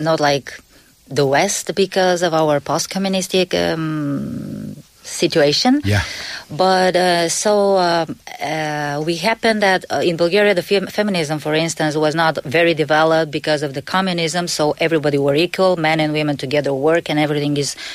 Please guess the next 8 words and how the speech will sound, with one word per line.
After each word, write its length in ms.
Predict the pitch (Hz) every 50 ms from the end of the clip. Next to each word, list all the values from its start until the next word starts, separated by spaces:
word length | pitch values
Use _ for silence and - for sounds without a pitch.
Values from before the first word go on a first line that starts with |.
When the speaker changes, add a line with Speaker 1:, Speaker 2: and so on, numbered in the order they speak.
| - - - - -
Speaker 1:
seems 380 | - - - 202 208 196 -
to 80 | - 143
be 100 | 131 139
fine. 420 | 123 - 202 208 220 233 240 247 - - - - - - - -
So 260 | - - - 226 226
at 100 | 220 208
some 240 | - - 240 262 277
point, 520 | 262 - 247 254 254 254 254 254 247 240